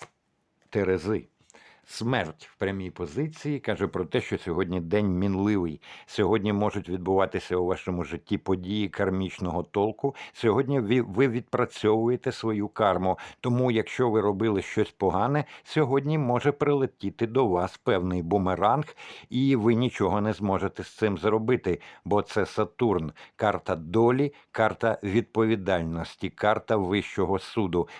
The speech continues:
Пам'ятайте, що Боженька все бачить, і всі ваші дії,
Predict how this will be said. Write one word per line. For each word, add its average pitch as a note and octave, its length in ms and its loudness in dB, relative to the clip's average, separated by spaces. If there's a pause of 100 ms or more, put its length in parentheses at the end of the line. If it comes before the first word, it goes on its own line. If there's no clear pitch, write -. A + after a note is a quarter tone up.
(120)
Пам'ятайте, G#2 840 0
що - 220 -2
Боженька F#2+ 560 0
все - 300 -2
бачить, F#2 600 -2 (200)
і C3 80 -4
всі E3+ 300 -2
ваші A2 540 -2
дії, A2 360 0